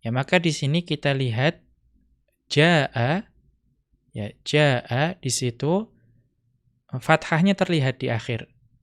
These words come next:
yaitu di hamzahnya. Maka ini adalah yubna 'alal fathi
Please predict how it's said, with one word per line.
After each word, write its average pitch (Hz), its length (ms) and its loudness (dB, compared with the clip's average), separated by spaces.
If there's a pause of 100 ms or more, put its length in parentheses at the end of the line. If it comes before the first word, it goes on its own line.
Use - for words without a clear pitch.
(480)
yaitu 123 240 -4
di 135 160 -2
hamzahnya. 123 640 -2 (1200)
Maka 117 240 -2
ini 165 240 2
adalah 156 540 0 (100)
yubna 147 560 2
'alal 143 300 0
fathi 175 580 -2